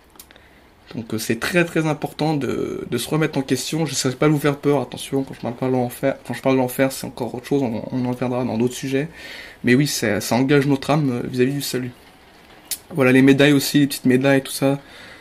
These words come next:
Ceux qu'on, qui portent des médailles de Saint Bernard, ou je sais pas quoi, euh, Saint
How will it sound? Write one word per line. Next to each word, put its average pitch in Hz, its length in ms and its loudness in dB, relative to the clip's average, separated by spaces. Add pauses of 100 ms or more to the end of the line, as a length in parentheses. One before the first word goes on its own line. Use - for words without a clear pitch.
(100)
Ceux - 180 -6
qu'on, 131 180 2
qui 131 160 -2
portent 131 240 2
des 131 100 2
médailles 131 400 4
de 127 140 -2
Saint 123 220 0
Bernard, 127 580 2
ou 117 60 -8
je - 60 -12
sais - 100 -10
pas - 120 -6
quoi, 127 220 -2
euh, 131 440 -2
Saint - 220 -6